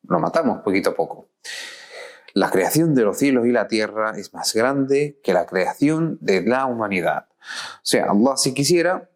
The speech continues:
podría barrernos del mapa prácticamente.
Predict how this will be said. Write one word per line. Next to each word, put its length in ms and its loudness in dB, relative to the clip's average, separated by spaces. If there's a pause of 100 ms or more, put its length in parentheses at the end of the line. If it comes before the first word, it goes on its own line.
(240)
podría 340 4
barrernos 720 -2 (180)
del 320 2
mapa 340 0
prácticamente. 800 -4